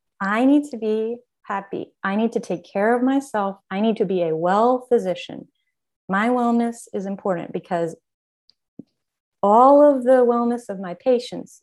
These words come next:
my trainees, my staff, my colleagues, my system is gonna stem from that. If I don't take care of myself, if I'm not healthy, if I'm suffering, if I'm struggling, uh, how am I gonna help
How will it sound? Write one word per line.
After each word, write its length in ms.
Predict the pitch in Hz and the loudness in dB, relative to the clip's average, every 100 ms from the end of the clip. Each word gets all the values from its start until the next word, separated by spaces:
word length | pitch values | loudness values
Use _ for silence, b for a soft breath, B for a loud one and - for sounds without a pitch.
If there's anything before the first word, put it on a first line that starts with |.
| _ | _
my 160 | 202 226 | -8 -8
trainees, 680 | 233 247 240 226 180 156 - _ | -2 2 4 4 2 -2 -8 _
my 220 | 208 240 | -4 -4
staff, 420 | 247 - 208 170 - | -4 -8 -8 -8 -12
my 240 | - 220 240 | -8 -4 -4
colleagues, 560 | 247 226 196 - 180 _ _ _ _ | -4 -4 -2 -4 -6 _ _ _ _
my 120 | - 240 | -4 -2
system 460 | 240 240 - 175 | 0 -2 -4 -6
is 120 | - 185 | -6 -4
gonna 180 | 190 | -4
stem 300 | 190 - 180 | -4 -6 -6
from 220 | 180 156 160 | -6 -6 -8
that. 200 | - - _ _ _ _ _ _ - | -10 -16 _ _ _ _ _ _ -20
If 100 | - _ | -20 _
I 420 | 185 226 262 269 269 - - | 2 6 6 6 2 -10 -6
don't 200 | 226 226 | -4 -2
take 180 | - 196 | -4 -2
care 180 | 196 190 | 0 0
of 80 | |
myself, 440 | 180 175 - 208 196 | 0 -4 -4 -4 -2
if 120 | 175 170 | -6 -8
I'm 160 | 165 | -8
not 200 | 165 170 - | -6 -6 0
healthy, 440 | 240 247 247 247 - _ _ _ _ _ _ _ - | 0 2 0 0 -6 _ _ _ _ _ _ _ -12
if 120 | 202 | -8
I'm 140 | 185 175 | -6 -4
suffering, 560 | - 220 226 226 226 226 b b _ - | -2 -2 -2 -2 -2 -4 b b _ -12
if 120 | 185 | -6
I'm 100 | 175 | -8
struggling, 600 | - 202 202 202 208 208 _ _ _ _ _ _ _ _ _ _ _ | -2 -2 0 -2 -4 -8 _ _ _ _ _ _ _ _ _ _ _
uh, 280 | 196 185 175 165 _ _ _ | -8 -4 -6 -8 _ _ _
how 300 | - 262 311 | -2 0 2
am 120 | 262 | 2
I 160 | 247 | 2
gonna 340 | 247 208 190 180 | 0 -2 -4 -4
help 380 | 180 196 196 | -4 -4 -4